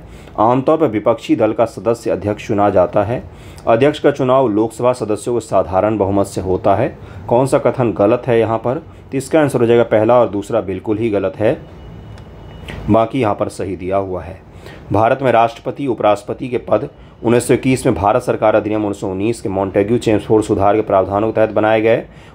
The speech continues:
उस समय ही अध्यक्ष और उपाध्यक्ष क्रमशः राष्ट्रपति और उपराष्ट्रपति कहा जाता था।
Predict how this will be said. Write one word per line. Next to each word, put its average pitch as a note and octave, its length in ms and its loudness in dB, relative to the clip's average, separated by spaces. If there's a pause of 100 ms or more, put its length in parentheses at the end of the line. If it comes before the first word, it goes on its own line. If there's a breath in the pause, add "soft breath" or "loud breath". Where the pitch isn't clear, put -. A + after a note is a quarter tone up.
उस D#3 200 2
समय D3+ 200 4
ही D3+ 140 4
अध्यक्ष A#2+ 380 0
और A#2 80 -2
उपाध्यक्ष A2+ 440 0
क्रमशः G2 400 -2
राष्ट्रपति G2 480 0
और G#2 80 2
उपराष्ट्रपति F#2+ 500 -2
कहा F#2 240 -4
जाता E2+ 320 0
था। G2 200 2